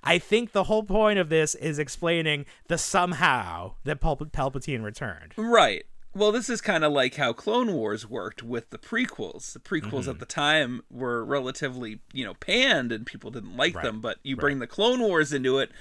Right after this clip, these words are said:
Speaker 2: flesh out that period of time, and then you look at it in hindsight and you're like, "Hey, these are great." This adds
Speaker 1: Right.
Speaker 2: a little bit more depth to the prequel trilogy.
Speaker 1: Yeah.
Speaker 2: I can kinda stomach it a little bit more.
Speaker 1: Right.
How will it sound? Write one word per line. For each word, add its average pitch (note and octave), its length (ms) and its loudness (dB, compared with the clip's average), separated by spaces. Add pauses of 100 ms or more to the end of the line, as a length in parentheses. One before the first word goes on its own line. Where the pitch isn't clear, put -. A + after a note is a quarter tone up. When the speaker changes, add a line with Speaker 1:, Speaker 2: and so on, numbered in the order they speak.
(240)
Speaker 2:
flesh E3+ 420 2
out D3+ 300 4
that C#3 240 0
period D3+ 360 2
of A#2 120 -6
time, D#3+ 440 0
and B2+ 140 -4
then C3 140 -4
you B2+ 100 -4
look D3+ 180 -4
at B2+ 140 2
it A#2 140 -4 (440)
in B2 140 -8
hindsight D3 600 0
and G2+ 60 -12
you're A#2+ 140 -4
like, A2+ 380 -4 (880)
"Hey, D3 180 -4
these A#2 220 -4
are F#2 80 -12
great." E3 380 4 (500)
This A#2+ 300 -10
adds C#3+ 280 4
Speaker 1:
Right. C#3 80 -2
Speaker 2:
a C#3 40 -2
little D3+ 180 4
bit C#3+ 160 2
more D3 180 0
depth D3+ 580 0
to D3+ 200 -4
the C3+ 100 -6
prequel A2+ 340 -8
trilogy. F#3+ 520 2
Speaker 1:
Yeah. A#2 200 -4
Speaker 2:
I A2+ 120 -2
can A#2+ 180 -14
kinda - 260 -10
stomach G#3 460 4
it F#2 100 -10
a G2 40 -14
little A2+ 240 -12
bit A#2 180 -10
more. F#2+ 340 -12 (1400)
Speaker 1:
Right. A2 300 -8